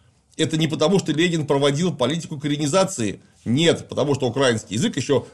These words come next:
прошу прощения, в этнических атласах девятнадцатого века Российской империи фиксируется как украинский. И так и называется. А вообще-то южнорусский диалект русского языка выделяется после, э,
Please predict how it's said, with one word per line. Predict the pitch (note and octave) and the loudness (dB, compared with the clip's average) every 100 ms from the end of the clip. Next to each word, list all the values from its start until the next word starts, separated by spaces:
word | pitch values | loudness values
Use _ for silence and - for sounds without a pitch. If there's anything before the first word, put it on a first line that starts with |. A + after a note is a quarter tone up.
| - | -4
прошу | B2 B2+ B2 | -2 -2 -2
прощения, | - D#3 C3+ A#2 | -2 -2 0 0
в | A#2+ D3+ C3+ - - | 4 4 2 -2 -6
этнических | C3 D#3+ - B2+ - | -2 -2 -4 -8 -2
атласах | D#3+ D#3+ - - - | 0 2 -2 -4 -10
девятнадцатого | G#2+ C#3+ C#3+ C3+ - - G2 | -6 -4 -2 -2 -2 -6 -4
века | F3+ A#3+ F#3+ E3 | -4 -2 -4 -4
Российской | C#3 D#3 F#3 - | -4 -4 -4 -4
империи | D3 D#3+ D#3 C3 | -4 0 0 0
фиксируется | A#2+ D#4 - D#3+ C3+ A2 - - | 0 -4 -2 0 2 2 -2 -6
как | A#3 | -4
украинский. | A2+ G#2+ G#2 G2 - - - _ _ _ _ _ _ _ _ - | -4 0 0 0 -6 -16 -16 _ _ _ _ _ _ _ _ -8
И | C#3+ | -4
так | C#3+ A3 A3 | 0 0 0
и | D3+ | -2
называется. | C#3 A#2 A2 G#2 G2 F#2+ - | 0 2 2 2 2 0 -2
А | C3 | 2
вообще-то | C3 G#3 D4+ - A2+ - _ _ _ _ _ _ - | 2 2 0 0 -4 -8 _ _ _ _ _ _ 2
южнорусский | F#3+ E3 C#3+ D3+ C#3 - G2+ - - | 4 6 4 4 2 -2 -8 -8 -4
диалект | B2 D3 D3+ - | 2 4 2 0
русского | C#3+ C3 B2 A#2 | -2 -2 -2 -2
языка | A2+ - B3+ | -2 0 0
выделяется | C#3 A#2 E3+ D#3 - | 2 0 0 -2 -4
после, | - D3+ C3 B2+ A#2+ A#2 G#2 - - _ - | -6 -4 -2 -2 0 -2 -4 -16 -20 _ -10
э, | G2 F#2 F#2 | -6 -4 -4